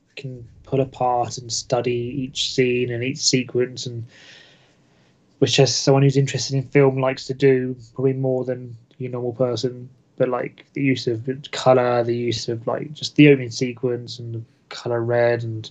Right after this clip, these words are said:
the Venice locations and their perf-, Donald Sutherland's and Julie Christie's performance in it, and there, but there's a point in their marriage which is breaking down, and, and they, and, and, you know, it's a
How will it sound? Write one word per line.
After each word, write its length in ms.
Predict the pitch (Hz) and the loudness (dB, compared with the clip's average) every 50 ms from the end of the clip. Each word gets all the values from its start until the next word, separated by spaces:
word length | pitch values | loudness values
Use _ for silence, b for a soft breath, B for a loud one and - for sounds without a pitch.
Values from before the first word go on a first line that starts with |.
| b b b b b b b b _ | b b b b b b b b _
the 140 | - 117 110 | -2 -2 -2
Venice 520 | 110 113 113 127 123 120 123 117 113 - | -2 0 2 2 4 4 2 0 -2 0
locations 880 | 127 123 117 113 - - 123 123 120 - - 127 120 120 120 120 117 117 117 | 0 0 0 0 0 0 0 2 2 2 0 0 -2 -2 -6 -6 -4 -4 -2
and 120 | 117 120 | 0 2
their 180 | 120 120 117 117 | 2 2 2 2
perf-, 160 | 113 110 - _ _ _ _ _ - - | -2 -8 -12 _ _ _ _ _ -4 2
Donald 280 | - 135 120 123 117 - | 2 2 4 2 -2 -2
Sutherland's 420 | - 123 117 120 120 120 - - | -2 -2 -2 -2 -4 -6 -6 -8
and 80 | 127 117 | -4 -2
Julie 200 | 123 123 123 117 | -2 -2 -2 0
Christie's 360 | - 135 120 - - 117 113 | 0 0 0 0 -4 -6 -6
performance 720 | - 117 - - - 131 135 131 120 127 127 127 120 - | -6 -6 -4 0 4 6 6 6 4 2 -4 -8 -6 -6
in 120 | 127 123 123 | -6 -4 -4
it, 140 | 123 123 123 | -4 -4 -6
and 100 | 120 120 | -6 -4
there, 260 | 120 120 120 120 120 | -4 -2 -2 -2 -2
but 160 | 117 120 120 - | -4 -4 -6 -6
there's 120 | 120 113 | -6 -8
a 600 | - - _ _ _ _ _ - - - _ - - | -10 -14 _ _ _ _ _ -20 -20 -20 _ -16 -2
point 260 | - 139 131 120 120 | 0 0 0 0 -2
in 80 | 120 120 | -4 -4
their 140 | 123 120 | -4 -4
marriage 360 | 120 120 123 123 123 123 120 120 | -2 0 2 2 2 2 0 -2
which 140 | 120 117 117 | -4 -6 -6
is 100 | 117 113 - _ _ _ _ _ | -6 -6 -8 _ _ _ _ _
breaking 380 | - 123 120 117 - 120 117 113 | 2 2 2 2 0 -6 -4 0
down, 520 | 117 120 120 123 123 123 123 123 120 120 | 2 4 4 4 4 2 -2 -4 -4 -6
and, 220 | 117 113 113 110 110 b b b b b b b b b b b b b b b _ _ - | -6 -6 -8 -10 -12 b b b b b b b b b b b b b b b _ _ -8
and 320 | - 127 113 107 - - _ _ _ _ _ _ _ _ | -6 -6 -6 -8 -12 -16 _ _ _ _ _ _ _ _
they, 220 | - 131 120 123 147 - - | -2 0 2 2 0 0 0
and, 200 | 156 - 156 - - | -4 -6 -8 -10 -10
and, 300 | 143 - 139 139 - - _ _ _ _ _ _ | -10 -8 -8 -12 -16 -18 _ _ _ _ _ _
you 140 | - 160 127 | -2 -2 0
know, 80 | 127 131 | 0 0
it's 160 | 120 110 - | -2 -2 -2
a 60 | 135 | -4